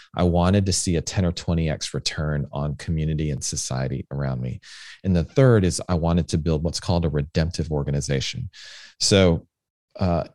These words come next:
in, we've seen all the companies, a lot of companies that are exploitative. Their leaders eat first, their employees are treated unfairly, and the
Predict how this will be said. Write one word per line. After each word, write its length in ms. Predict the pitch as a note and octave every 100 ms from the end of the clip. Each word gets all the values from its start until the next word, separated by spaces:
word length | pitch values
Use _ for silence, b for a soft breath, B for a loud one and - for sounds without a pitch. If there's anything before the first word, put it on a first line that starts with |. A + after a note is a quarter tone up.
| -
in, 380 | A2 F#2 F2 -
we've 300 | G#2 A#2+ C3+
seen 240 | - G#2
all 140 | G2 G#2
the 80 |
companies, 680 | G2+ G#2 F2 E2+ E2+ D2 - -
a 80 | D#2+
lot 240 | F2 G2+
of 80 | A2+
companies 400 | G2+ F2 F2 D#2+
that 100 | F#2+
are 100 | D#2+
exploitative. 880 | - - - - D#2+ C#2+ B1 A1 A#2+ - B B B B F#2
Their 140 | E2
leaders 400 | E2+ F2+ G#2 G2+
eat 140 | B2
first, 580 | - G#2+ B2 C#3+ - - _ _ _ _ -
their 160 | F2
employees 540 | E2 D#2+ - F#2+ F#2+ F#2
are 60 |
treated 460 | - - G2 F#2 -
unfairly, 720 | F2 G#2 - G#2 G2+ A#2 D3 - _ B B B B -
and 420 | F2+ E2+ E2 E2+ - _
the 340 | F2+ F#2 E2